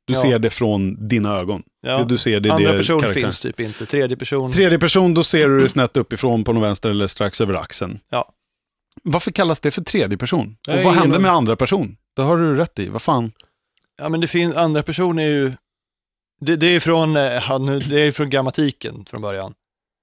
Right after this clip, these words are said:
Speaker 2: Första person är liksom jag, andra person är du, tredje person är
Speaker 1: Den, andra, han, hon.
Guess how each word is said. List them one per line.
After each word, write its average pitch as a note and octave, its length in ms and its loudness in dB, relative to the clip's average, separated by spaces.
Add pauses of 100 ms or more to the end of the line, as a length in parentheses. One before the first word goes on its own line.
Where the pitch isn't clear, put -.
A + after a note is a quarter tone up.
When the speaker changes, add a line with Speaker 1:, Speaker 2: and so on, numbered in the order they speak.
(380)
Speaker 2:
Första D3 280 -2
person C3 240 -2
är - 20 -2
liksom A#2+ 280 -6
jag, D#3 380 2
andra C3+ 220 -2
person B2+ 220 -4
är A#2 60 -6
du, C#3+ 500 0 (640)
tredje B2+ 180 -2
person B2 280 -6
är A2 260 -6 (800)
Speaker 1:
Den, F#2 420 -4 (520)
andra, G2+ 400 -4
han, G2 280 -4
hon. F2 260 -8